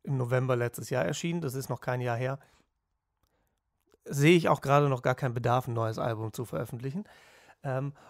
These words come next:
und es ist natürlich nicht so, ich nehme jetzt nur kurz die, die Sachen auf, sing das ein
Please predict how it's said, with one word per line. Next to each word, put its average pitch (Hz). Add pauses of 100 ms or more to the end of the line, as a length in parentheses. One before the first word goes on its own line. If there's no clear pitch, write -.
(120)
und 208 (1300)
es 131
ist 160
natürlich 143
nicht 165
so, 156
ich 143
nehme 143
jetzt 131
nur 131
kurz 135
die, 123
die 123
Sachen 117
auf, 196 (440)
sing 143
das 127
ein 147